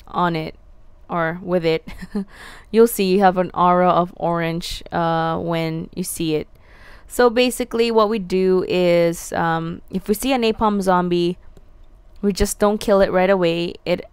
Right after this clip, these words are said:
it's actually really good. The Napalm Zombie doesn't die really quickly. As soon as you're n-, uh, as long as you're not near it,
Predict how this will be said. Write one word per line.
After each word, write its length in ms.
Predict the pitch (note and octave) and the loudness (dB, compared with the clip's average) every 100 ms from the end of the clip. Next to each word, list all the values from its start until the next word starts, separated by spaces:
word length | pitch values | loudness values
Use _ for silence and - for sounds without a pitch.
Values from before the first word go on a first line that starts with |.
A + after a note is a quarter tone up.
| - | -6
it's 260 | F#3 - | -6 0
actually 440 | F#3+ F#3+ - A3+ G3 | 0 2 0 -2 0
really 240 | G3+ F#3+ | -2 -2
good. 360 | E3 F3 E3 - | 2 4 4 0
The 80 | F3 | -2
Napalm 360 | E3+ F#3 F3+ | -2 -2 -2
Zombie 320 | F3 E3 E3 | 0 0 -2
doesn't 380 | D#3+ E3 E3+ D#3 | -2 -4 -4 -6
die 180 | E3 D#3+ | -4 -4
really 260 | E3 F3 F#3 | -2 -4 -4
quickly. 480 | G3+ - A#3 B3 - - - - - | -6 -6 -6 -8 -10 -20 -20 -20 -10
As 100 | F#3+ | -6
soon 180 | - G3 | -2 0
as 140 | F#3+ | 0
you're 100 | F#3 | -2
n-, 160 | F#3 F3+ - | -2 -4 -2
uh, 260 | F3+ F3 - | 0 0 -2
as 160 | F3+ | -2
long 200 | F#3 F#3 | 2 2
as 160 | F#3 - | 0 -2
you're 100 | F3+ | -4
not 220 | F3 D#3+ | -2 -4
near 220 | E3 E3+ | -4 -4
it, 220 | F#3 A#3 | -4 -6